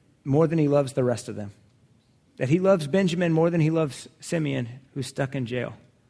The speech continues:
Yet, on top of that, he's not gonna make excuses for his actions. He's not trying to justify the things he's doing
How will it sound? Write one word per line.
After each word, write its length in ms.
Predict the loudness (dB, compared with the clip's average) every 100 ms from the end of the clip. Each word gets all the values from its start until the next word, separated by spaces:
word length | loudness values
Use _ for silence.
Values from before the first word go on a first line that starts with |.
| _ _ _ _ _ _ _ _ _
Yet, 600 | 4 6 6 2 -8 -20 _ _ _ _ _ -4
on 120 | -4
top 320 | 0 0 2
of 60 | 2
that, 320 | 2 0 -6 -8
he's 180 | 2 4
not 220 | 4 2
gonna 140 | 2 2
make 240 | 2 0
excuses 760 | -4 -10 -4 -2 -2 -4 -6 -12 _ -4
for 120 | -2
his 180 | -2 -2
actions. 360 | -4 -4 -6
He's 120 | -4
not 160 | -2 -2
trying 220 | -2 0
to 80 | -2
justify 580 | 0 0 0 -4 -2 0
the 120 | -2
things 340 | -6 -4 -4 -4
he's 160 | -8
doing 440 | -4 -4 -4 -8